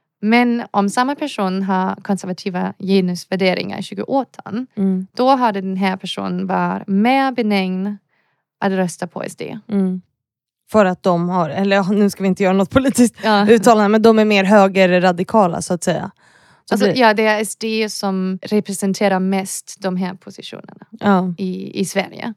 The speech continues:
Speaker 2: Mm.
Speaker 1: Att de, alltså de, de pratar ju också ganska mycket om att jämställdhet är en del av vår nationell identitet.
Speaker 2: Mm.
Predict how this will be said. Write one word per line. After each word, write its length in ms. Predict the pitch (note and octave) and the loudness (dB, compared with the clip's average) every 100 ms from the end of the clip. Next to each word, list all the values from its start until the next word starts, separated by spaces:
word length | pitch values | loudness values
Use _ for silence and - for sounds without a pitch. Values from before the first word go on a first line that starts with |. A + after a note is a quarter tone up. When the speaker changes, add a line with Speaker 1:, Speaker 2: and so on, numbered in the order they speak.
| - | -6
Speaker 2:
Mm. 340 | G3+ G3 F#3+ F3+ _ _ | 0 2 2 -2 _ _
Speaker 1:
Att 220 | - F#3+ F#3 | -6 -6 -2
de, 320 | F#3 F#3 F#3+ | -2 -2 -4
alltså 160 | G3 G3 | -4 -2
de, 340 | G3+ G3 F#3+ _ _ - | 0 0 -2 _ _ 0
de 180 | A#3+ | 0
pratar 300 | A#3+ D4+ D4+ | 4 2 2
ju 120 | B3 A3+ | 0 0
också 180 | - | -2
ganska 280 | G3+ G3 - | -4 -2 0
mycket 300 | G3+ G3 G3 | 0 0 -2
om 160 | F#3+ F#3 | 0 0
att 240 | F3 - - _ - | -2 -6 -20 _ 0
jämställdhet 720 | G3+ G#3 - F#3+ F#3 F#3+ F3+ | 4 4 4 0 2 2 2
är 120 | F#3+ | 0
en 100 | F3+ | 2
del 320 | F3+ G3+ G3 | 4 4 4
av 100 | F3+ E3 | 0 -2
vår 640 | F#3 F#3 F3+ F#3 F#3+ G#3 F#3+ | 2 4 4 2 -2 -4 -2
nationell 640 | F#3 E3+ F#3+ F3+ F3+ F3+ | -2 0 0 2 2 0
identitet. 800 | F#3 G3 F#3+ - C4 - D4+ G3+ | -4 -6 -12 -10 -8 -10 -10 -2
Speaker 2:
Mm. 320 | G3 F#3+ | 0 0